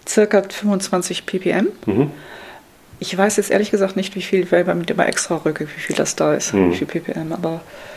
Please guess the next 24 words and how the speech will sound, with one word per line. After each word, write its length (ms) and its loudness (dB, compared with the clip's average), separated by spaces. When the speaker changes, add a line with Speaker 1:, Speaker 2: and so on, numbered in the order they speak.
Speaker 1:
der 100 -2
liegt 160 -6
dann 80 2
wahrscheinlich 360 -4
eher 80 -4
so 80 -12
bei 120 -4
vierzig. 540 -6
Speaker 2:
Okay. 220 -6
Speaker 1:
Vierzig, 180 -14
fünfzig. 320 -20
Also 140 -16
nicht, 180 -16
nicht, 260 -6
heav-, 160 -10
nicht 340 -6
wirklich 320 -4
heavily 240 -4
peated, 420 -8
aber 140 -14
Speaker 2:
Aber 220 4
ordentlich 340 4
peated. 400 -4
<laughs> 440 0